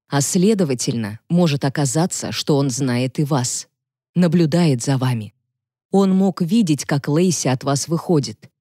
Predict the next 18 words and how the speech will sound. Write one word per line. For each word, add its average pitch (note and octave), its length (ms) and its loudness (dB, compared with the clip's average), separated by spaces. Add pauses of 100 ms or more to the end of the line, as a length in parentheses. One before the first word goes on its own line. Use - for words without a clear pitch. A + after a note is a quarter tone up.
(600)
Я D#3 180 2
всего D#3+ 320 0
лишь F#3 200 0
прошу D#3+ 320 0
вас D3+ 200 0
довериться D3 600 0
собственным D#3 600 0
ощущениям, D#3 760 -2 (360)
быть F3 280 2
настороже D3 840 0 (160)
и G3+ 100 4
прислушиваться G3 840 0
к - 60 -20
тому, D3+ 260 0
что F3 200 -2
подсказывает D#3 760 -2
вам C3+ 260 0
инстинкт». D3 680 -4